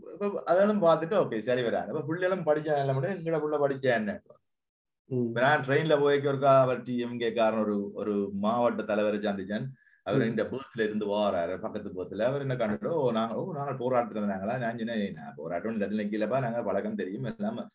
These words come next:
Speaker 1: அவர் சொன்னேன். அப்ப நான் கேட்டேன் அவர்கிட்ட, "நீங்கள் ஹிந்தி படிப்பீங்களோ?" வந்து, <laughs> "கடைசி மட்டும் விட மாட்டேன் தமிழ்நாட்டுல."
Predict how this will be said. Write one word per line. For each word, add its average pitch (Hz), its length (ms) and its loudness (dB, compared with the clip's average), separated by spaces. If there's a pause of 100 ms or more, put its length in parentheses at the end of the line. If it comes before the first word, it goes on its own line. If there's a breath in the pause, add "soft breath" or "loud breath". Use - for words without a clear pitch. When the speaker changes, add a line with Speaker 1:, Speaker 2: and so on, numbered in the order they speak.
(140 soft breath)
Speaker 1:
அவர் 113 160 -4
சொன்னேன். 123 200 -4
அப்ப 117 140 -2
நான் 151 140 -2
கேட்டேன் 147 240 0
அவர்கிட்ட, 143 200 0
"நீங்கள் 139 680 0
ஹிந்தி 160 200 2
படிப்பீங்களோ?" 98 580 0
வந்து, 90 280 -10
<laughs> - 320 10
"கடைசி 143 280 -2
மட்டும் 127 240 0
விட 120 140 4
மாட்டேன் 104 300 2
தமிழ்நாட்டுல." 90 720 -4